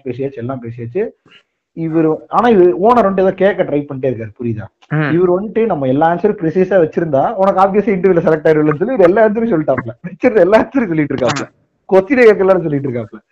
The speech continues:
Speaker 2: ம்.
Speaker 1: அவர் வந்துட்டு வெயிட் பண்ணுங்க தம்பி அப்படின்ட்டு, "தம்பி பேர் என்ன?" அப்படின்னு கேட்டாப்ல.
Speaker 2: ஆ.
Speaker 1: அஹ், அப்புறம் இவர் பேர், பேர் சொல்ல மாட்டேன்ட்டாப்ல, சொல்றாப்ல பதட்டத்துல.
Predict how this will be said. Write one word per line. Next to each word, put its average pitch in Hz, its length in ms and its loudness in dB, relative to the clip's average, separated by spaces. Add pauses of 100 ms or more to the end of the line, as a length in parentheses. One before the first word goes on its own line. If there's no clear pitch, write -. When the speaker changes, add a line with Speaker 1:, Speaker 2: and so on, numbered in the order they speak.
Speaker 2:
ம். 147 140 -4
Speaker 1:
அவர் 147 140 0
வந்துட்டு 151 280 -2
வெயிட் 151 200 2
பண்ணுங்க 117 260 -6
தம்பி 107 140 -12
அப்படின்ட்டு, 110 420 -12 (260)
"தம்பி 185 260 -4
பேர் 170 300 4
என்ன?" 139 180 0
அப்படின்னு 117 200 -6
கேட்டாப்ல. 110 380 -12 (340)
Speaker 2:
ஆ. 131 160 -4
Speaker 1:
அஹ், 113 420 -12
அப்புறம் 170 300 0
இவர் 156 120 4
பேர், 156 360 0
பேர் 214 240 2
சொல்ல 151 220 -2
மாட்டேன்ட்டாப்ல, 139 400 -6
சொல்றாப்ல 120 420 -8 (520)
பதட்டத்துல. 170 480 0